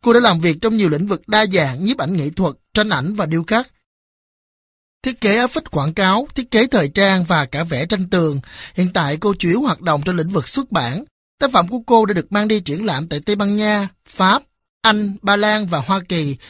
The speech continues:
Cô còn kết hợp với các dự án minh họa với giảng dạy. Hiện cô đang dạy các lớp nghệ thuật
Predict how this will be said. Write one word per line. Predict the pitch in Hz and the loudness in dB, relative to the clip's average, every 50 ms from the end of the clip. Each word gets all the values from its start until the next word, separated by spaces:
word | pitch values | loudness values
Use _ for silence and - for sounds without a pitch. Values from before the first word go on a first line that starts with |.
| - _ _ _ | -20 _ _ _
Cô | - 240 | 0 2
còn | 214 208 165 139 | 4 2 2 2
kết | 240 262 254 | -2 -6 -2
hợp | - 214 156 - 165 | 0 0 0 0 -4
với | - | -4
các | - 254 269 240 | -4 -4 -4 -2
dự | 202 175 | -4 -2
án | 170 180 208 254 262 | -2 -2 -4 -2 -2
minh | 240 214 220 | 0 0 0
họa | 202 196 165 127 120 135 | 0 0 0 -2 -2 -4
với | 151 202 233 | -2 -2 -2
giảng | 196 139 139 185 190 | -2 -2 -2 -2 0
dạy. | 180 156 131 123 120 143 - _ _ _ _ _ _ | -2 -2 -2 -4 -6 -8 -10 _ _ _ _ _ _
Hiện | - 180 165 165 | 0 0 0 2
cô | - 233 | 2 2
đang | 233 226 226 208 | 2 2 2 0
dạy | 190 - 143 | -2 -2 -2
các | - 226 240 | -4 -4 -2
lớp | 247 294 285 | -2 -2 -2
nghệ | 233 160 160 | -2 -4 -2
thuật | - 202 180 143 | 0 -2 -2 -2